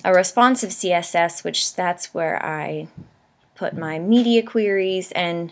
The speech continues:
just very specific things that I wanted to focus on. Um, and to, to,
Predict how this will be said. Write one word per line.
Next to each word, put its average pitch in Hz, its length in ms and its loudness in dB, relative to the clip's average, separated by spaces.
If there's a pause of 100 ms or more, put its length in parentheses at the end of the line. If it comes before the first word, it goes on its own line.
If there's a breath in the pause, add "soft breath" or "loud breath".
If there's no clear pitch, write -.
just 208 220 -2
very 233 320 6
specific 196 680 0
things 180 300 0
that 175 160 -2
I 165 100 0
wanted 160 340 -4
to 170 100 -10
focus 165 480 -4
on. 151 340 -6 (3250 loud breath)
Um, 165 760 -12 (1600 loud breath)
and 175 300 -4
to, 160 640 -6 (680)
to, - 680 -12